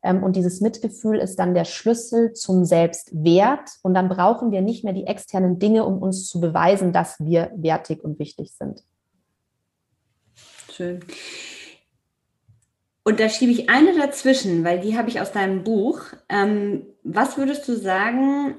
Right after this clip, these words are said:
Speaker 2: die eine Frage ist ja so ein bisschen dieses, wer möchtest du gewesen sein? Aber ich gehe auf die andere, die da mit drin steht. Und zwar, wenn du es zusammen oder runterbrechen müsstest, wofür lebst du?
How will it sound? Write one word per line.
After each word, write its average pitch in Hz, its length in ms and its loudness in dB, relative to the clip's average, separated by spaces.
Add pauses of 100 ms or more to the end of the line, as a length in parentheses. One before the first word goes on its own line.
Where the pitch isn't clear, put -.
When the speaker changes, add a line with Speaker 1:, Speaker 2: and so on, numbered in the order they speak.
(140)
Speaker 2:
die 196 380 -6
eine 262 180 2
Frage 240 320 0
ist - 160 -8
ja 226 160 0
so 214 60 -6
ein 208 80 -8
bisschen 214 440 -2
dieses, 202 340 -6
wer 208 140 -2
möchtest 208 380 -4
du 202 80 -4
gewesen 254 460 4
sein? 277 220 0
Aber 208 180 -2
ich - 100 -8
gehe - 160 -2
auf - 100 -6
die - 200 -6
andere, 220 420 2
die 190 80 -8
da 185 140 0
mit 185 200 -6
drin 190 220 0
steht. 247 340 -2
Und 214 160 -4
zwar, 202 540 2 (300)
wenn 202 220 -4
du 202 60 -2
es - 240 -12
zusammen 254 540 2
oder 196 180 -2
runterbrechen 208 640 0
müsstest, 202 460 -6
wofür 220 280 0
lebst 196 360 -2
du? 156 220 -6